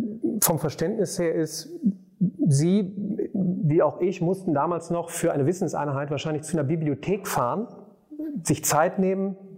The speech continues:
dann hoffen, dass man in irgendeinem schlecht sortierten System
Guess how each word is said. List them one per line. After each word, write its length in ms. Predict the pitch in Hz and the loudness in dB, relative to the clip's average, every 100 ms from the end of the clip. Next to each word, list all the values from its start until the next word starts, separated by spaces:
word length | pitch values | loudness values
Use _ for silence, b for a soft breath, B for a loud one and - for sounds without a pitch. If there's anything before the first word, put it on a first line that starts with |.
| - | 0
dann 280 | 143 139 170 | 2 4 2
hoffen, 300 | 208 202 160 | 0 0 0
dass 180 | 156 | -2
man 160 | 175 165 | -4 -2
in 140 | 151 | -2
irgendeinem 580 | 156 180 185 185 156 156 | 0 2 2 0 0 -2
schlecht 340 | 143 170 185 185 | 0 0 0 -2
sortierten 460 | 170 - 175 160 | -2 0 0 2
System 640 | 147 147 - 170 180 190 | -2 -2 0 2 2 0